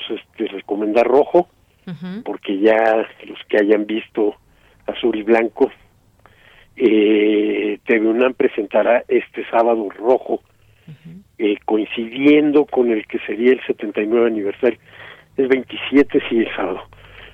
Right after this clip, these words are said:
Speaker 1: El sábado veintisiete con el setenta y nueve aniversario del nacimiento de Krzysztof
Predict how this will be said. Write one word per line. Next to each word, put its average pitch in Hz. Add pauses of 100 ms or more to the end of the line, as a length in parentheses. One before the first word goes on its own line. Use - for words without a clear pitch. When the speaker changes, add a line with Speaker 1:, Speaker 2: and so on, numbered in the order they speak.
Speaker 1:
El 117
sábado 131
veintisiete 127
con 120
el 107 (640)
setenta 123
y 120
nueve 139
aniversario 131
del 117
nacimiento 117
de 107
Krzysztof -